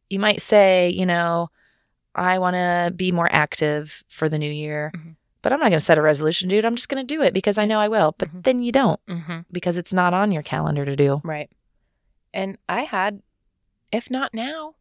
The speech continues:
Speaker 2: when?"
Speaker 1: Yeah.
Speaker 2: So, wait. <laughs> Do it.
Speaker 1: Yeah.
Speaker 2: Or don't. Do or
Speaker 1: Right.
Speaker 2: don't. Whatever. That's, it's up to you.
Speaker 1: It is up to you.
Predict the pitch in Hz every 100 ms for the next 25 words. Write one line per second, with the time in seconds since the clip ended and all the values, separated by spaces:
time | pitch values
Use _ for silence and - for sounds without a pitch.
0 | _ 196 233 415 156 - _ _ 147 156
1 | 151 160 _ _ _ _ _ _ _ _
2 | _ _ - 233 233 - _ _ _ _
3 | _ _ _ _ _ _ - - _ _
4 | _ _ - - _ _ _ _ _ _
5 | _ - 523 554 - - - 180 170 -
6 | _ - 175 165 170 - _ _ _ _
7 | _ - 170 262 165 160 196 208 151 190
8 | _ _ _ - 214 - 214 - 226 -
9 | 190 170 208 311 240 - 160